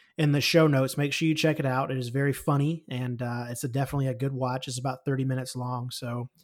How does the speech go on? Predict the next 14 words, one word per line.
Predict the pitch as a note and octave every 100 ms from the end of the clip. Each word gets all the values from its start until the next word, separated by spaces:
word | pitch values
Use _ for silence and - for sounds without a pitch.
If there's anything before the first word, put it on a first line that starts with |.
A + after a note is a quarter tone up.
| _ _ _ _ _ _ _ C#3+
aside | - E3+ A#3
from | - D3
that, | D3 F#3+ A#2+
this | D3 A#3+
is | B3+
just | A3
a | C#3+
really | B2+ D#3 F#3
fun | F#3 D3 F3+
conversation. | F#3 F3+ F3 E3 E3 E3+ A3+
We | D#3+
really | C3+ B2+ E3+ F3
enjoyed | D#3+ B2+ C3+ D3
it, | F#3+